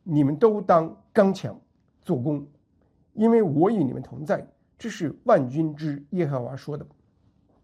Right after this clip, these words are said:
神鼓励所罗巴伯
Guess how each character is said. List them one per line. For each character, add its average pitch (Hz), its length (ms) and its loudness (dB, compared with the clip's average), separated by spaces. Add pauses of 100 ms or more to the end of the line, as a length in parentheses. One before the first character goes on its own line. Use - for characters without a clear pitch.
(640)
神 165 440 -2 (300)
鼓 123 400 -4
励 202 260 -2 (540)
所 - 280 -4
罗 165 140 0
巴 185 160 2
伯 143 260 -6